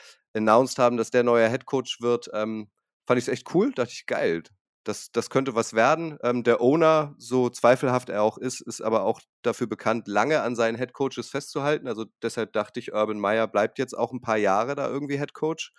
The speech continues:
Aber Pustekuchen, also der hat ja alles falsch gemacht, was man falsch machen kann. Ähm, in jedes Fettnäpfchen getreten, das man, äh, betreten kann. Äh, seine Mitarbeiter bepöbelt, seine Spieler bepöbelt. Also was für ein Scheißmensch.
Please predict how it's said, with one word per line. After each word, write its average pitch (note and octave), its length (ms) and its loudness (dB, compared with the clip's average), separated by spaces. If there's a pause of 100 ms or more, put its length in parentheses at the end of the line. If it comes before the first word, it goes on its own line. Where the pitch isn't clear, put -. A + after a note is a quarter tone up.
(720)
Aber B2 260 8
Pustekuchen, A#2+ 580 -2
also G2+ 220 0
der G#2 160 4
hat A2+ 140 -4
ja A#2 160 2
alles C3 320 -2
falsch - 420 0
gemacht, B2 380 -2
was A#2+ 160 -4
man A2+ 120 -2
falsch B2 360 -4
machen B2 220 -4
kann. C#3 380 -6 (100)
Ähm, B2 460 -4 (680)
in B2 200 -4
jedes C#3 320 2
Fettnäpfchen D3 640 -2
getreten, C#3 560 -2
das B2+ 320 -2
man, B2+ 360 -2
äh, A2+ 200 -4
betreten B2+ 500 -8
kann. C#3+ 460 -4
Äh, A#2+ 240 -4
seine B2+ 200 0
Mitarbeiter B2+ 640 0
bepöbelt, C3 720 -4
seine A#2 240 0
Spieler C#3 360 -2
bepöbelt. A#2+ 640 -2
Also A2+ 300 -2
was A#2+ 180 -2
für D3 120 -6
ein C3 60 -4
Scheißmensch. A#2+ 920 -4